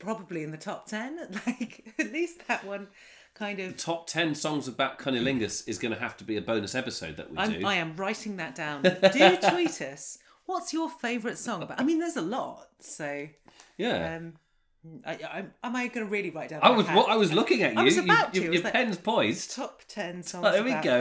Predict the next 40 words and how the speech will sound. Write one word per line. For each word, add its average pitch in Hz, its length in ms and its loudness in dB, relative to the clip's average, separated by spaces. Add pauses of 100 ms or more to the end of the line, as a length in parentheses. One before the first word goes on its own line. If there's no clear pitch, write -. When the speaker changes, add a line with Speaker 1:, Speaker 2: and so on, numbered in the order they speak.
Speaker 1:
cunnilingus." - 40 -4
Speaker 2:
There 147 200 4
we 185 100 2
go. 131 380 0 (400)
Write 87 300 -12
it - 140 -18
down. 78 260 -10 (320)
Speaker 1:
<laughs> 311 60 2 (1500)
Speaker 2:
Do 208 100 -6
you 226 80 4
know, 151 80 -2
actually, 139 220 -2
first - 260 0
of 110 100 -6
all, 98 180 -4 (220)
I 131 120 4
will 127 360 0
read 151 400 -2 (120)
you 117 440 -4
some 110 240 -2
lyrics 113 340 0
that - 120 -14
stuck 110 200 -8
out 117 200 -4
to 120 100 -8
me. 165 260 -4
Speaker 1:
Okay. 180 340 -4 (280)
Speaker 2:
Not 165 200 4
that 131 120 2
it's - 180 -4
lyrically 110 460 0
dynamic, 98 500 0
particularly 80 440 -6
this 76 160 -10
song. 82 300 -6 (320)
"Harry, 226 320 4
you're 220 260 0
no 165 160 2
good 120 180 2
alone. 98 540 -2